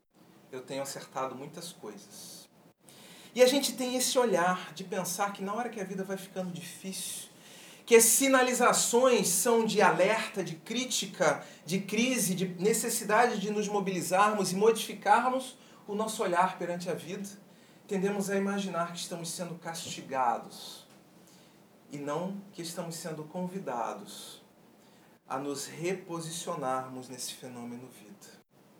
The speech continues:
E construímos narrativas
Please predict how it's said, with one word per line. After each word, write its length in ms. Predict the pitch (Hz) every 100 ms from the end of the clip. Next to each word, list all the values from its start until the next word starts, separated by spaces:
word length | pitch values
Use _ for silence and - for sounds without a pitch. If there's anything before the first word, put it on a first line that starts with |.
| _ _ - - - - -
E 60 | 240
construímos 580 | 277 277 277 269 269
narrativas 1120 | 208 247 247 208 - 240 269 175 135 - -